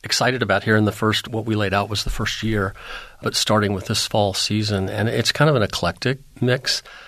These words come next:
And it also reflects some of the, uh, first relationships, partnerships we formed with publishers in Mexico.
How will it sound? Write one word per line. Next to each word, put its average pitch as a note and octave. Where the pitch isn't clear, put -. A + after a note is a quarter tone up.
And B2
it B2
also C#3+
reflects A#2+
some A2
of G2+
the, G2
uh, G#2
first -
relationships, G#2
partnerships -
we G2+
formed G2
with G#2+
publishers G#2
in G#2
Mexico. G2